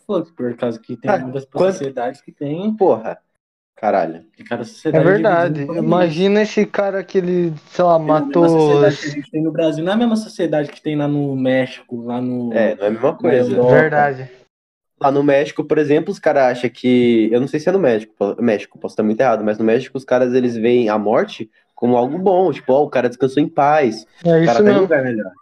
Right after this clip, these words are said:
Speaker 2: Então, aí eles comemoram, tá ligado? Fazem festas, caralho. Aqui não, aqui é uma parada mais triste, uma parada mais bad. Então tem outras culturas, mas eu acho que o bagulho de bem e mal,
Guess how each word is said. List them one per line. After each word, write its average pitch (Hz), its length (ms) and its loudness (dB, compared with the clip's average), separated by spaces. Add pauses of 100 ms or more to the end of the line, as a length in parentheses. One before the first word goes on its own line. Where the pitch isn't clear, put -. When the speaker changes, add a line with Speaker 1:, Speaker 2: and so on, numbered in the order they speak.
(300)
Speaker 2:
Então, 123 380 -2 (100)
aí 110 200 2
eles 131 240 0
comemoram, 233 560 2
tá 131 100 -2
ligado? 120 240 2
Fazem 117 220 -2
festas, 165 420 0
caralho. 175 360 0
Aqui - 180 -6
não, 190 160 2
aqui 135 120 -6
é 110 60 -2
uma 120 80 -4
parada 196 260 -2
mais 131 360 -2
triste, 143 420 -2
uma 107 80 -4
parada 110 260 -2
mais 113 460 -6
bad. 117 400 -6 (460)
Então 113 160 -6
tem 135 100 -2
outras 226 240 -2
culturas, 226 560 0
mas 113 160 0
eu 110 140 4
acho 120 180 0
que 156 140 -2
o 139 40 2
bagulho 131 300 -2
de 135 100 -6
bem 131 280 0
e - 20 0
mal, 131 480 0